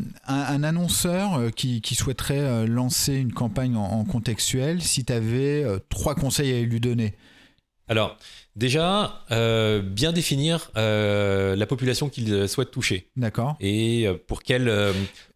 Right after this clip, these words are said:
Speaker 2: pour quel, dans quel but ?
Speaker 1: Mais ça, ça veut dire que, hum, il, il va t'indiquer, euh, par exemple, je, je vends des voitures, je vais te dire, moi, je voudrais être, euh, présent sur des blogs auto, c'est des choses comme ça, enfin ?
Speaker 2: Alors,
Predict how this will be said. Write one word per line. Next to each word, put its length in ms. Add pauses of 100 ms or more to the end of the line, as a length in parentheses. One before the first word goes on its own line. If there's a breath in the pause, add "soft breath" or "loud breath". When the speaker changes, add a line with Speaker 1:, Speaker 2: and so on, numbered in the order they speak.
Speaker 2:
pour 120
quel, 240
dans 100
quel 140
but ? 340
Speaker 1:
Mais 140
ça, 160
ça 140
veut 160
dire 240
que, 180
hum, 680
il, 280
il 100
va 120
t'indiquer, 520
euh, 60
par 160
exemple, 260
je, 220
je 100
vends 140
des 100
voitures, 760
je 160
vais 480
te 100
dire, 260
moi, 200
je 80
voudrais 380
être, 120
euh, 240
présent 380
sur 180
des 140
blogs 300
auto, 680
c'est 340
des 140
choses 160
comme 160
ça, 160
enfin ? 80
Speaker 2:
Alors, 260